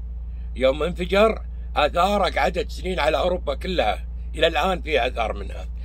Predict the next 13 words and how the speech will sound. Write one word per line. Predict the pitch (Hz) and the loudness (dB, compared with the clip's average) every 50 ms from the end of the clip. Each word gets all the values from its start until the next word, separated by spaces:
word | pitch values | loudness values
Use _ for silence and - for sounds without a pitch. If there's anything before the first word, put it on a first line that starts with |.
| - - - - - | -8 -8 -8 -4 0
فهم | 160 175 190 214 208 196 190 | 2 2 2 2 2 2 2
ناس | 185 190 214 190 - - - - - - - - - | 2 2 2 2 2 -2 -6 -8 -8 -8 -8 -8 -8
يفهمون، | - 139 - - 135 139 151 175 196 185 151 104 - - - - - - - - - - | -6 -6 -2 2 2 2 2 2 0 0 -2 -4 -6 -8 -8 -8 -8 -8 -8 -8 -8 -8
يفهمون | - 117 - 117 131 139 156 180 190 190 160 | -8 -6 -2 0 0 2 2 0 0 -2 -2
أن | 147 156 165 156 | -2 -2 0 0
هذه | 143 139 147 170 185 190 170 156 147 | 0 2 2 2 2 2 0 -2 -4
إذا | 139 135 139 127 131 131 | -6 -6 -2 -2 -2 -2
س-، | - - - - - - - - | -2 -4 -8 -8 -8 -8 -8 -6
إذا، | 117 120 123 | -4 -4 -2
إذا | 117 131 127 127 123 120 117 117 117 110 | -2 -2 0 0 0 0 0 -2 -4 -4
فعلوها | - - 131 - - - - 147 170 196 180 147 151 147 | 0 2 2 4 4 2 4 4 4 4 6 6 4 4
ولا | 139 123 127 127 123 123 113 107 | 2 0 -2 0 0 0 0 0
استخدموها | 101 - - - - - 131 131 165 175 170 156 143 139 135 - | -2 -6 -8 -8 -8 -8 -6 -6 -4 -2 0 0 0 -2 -2 -4